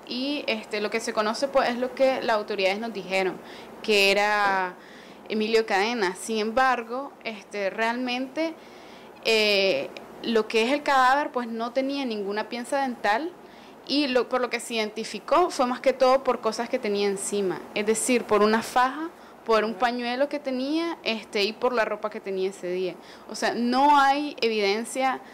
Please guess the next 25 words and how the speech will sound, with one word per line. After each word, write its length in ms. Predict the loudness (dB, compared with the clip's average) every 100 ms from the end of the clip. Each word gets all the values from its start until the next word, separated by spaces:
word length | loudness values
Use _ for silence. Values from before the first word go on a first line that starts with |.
| -20 -20 -12
eh, 600 | 0 4 6 4 4 0 -6 -14 -20 -18 -18 -2
contundente 920 | 0 2 0 2 2 2 0 -2 -2 -4
de 100 | -4
que 120 | -4
sea 340 | 0 2 2
él, 260 | 2 0 -4 -10
y 100 | -10
realmente, 960 | -2 0 0 -2 -4 -4 0 2 4 0
este, 280 | -4 -6 -6
estaba 340 | 0 2 2
mutilado, 720 | 0 -4 -2 2 2 2 -2 -8 -20 -20 -20 -20 -4
eh, 640 | 0 2 2 2 0 -2 -10 -20 -18 -2
y 340 | 4 4 4 0
n-, 200 | -6 -2
no 260 | 2 4
hay 140 | 6 4
manera, 420 | 2 2 2 2
pues, 180 | -2 -4
de 120 | -4
identificarlo. 800 | -4 -6 -12 -10 -4 -4 -4 -10
Se 280 | -16 -2 2
di-, 160 | 2 0 0
dicen 300 | 2 4 4
las 80 | 4
autoridades 640 | 4 4 4 4 2 0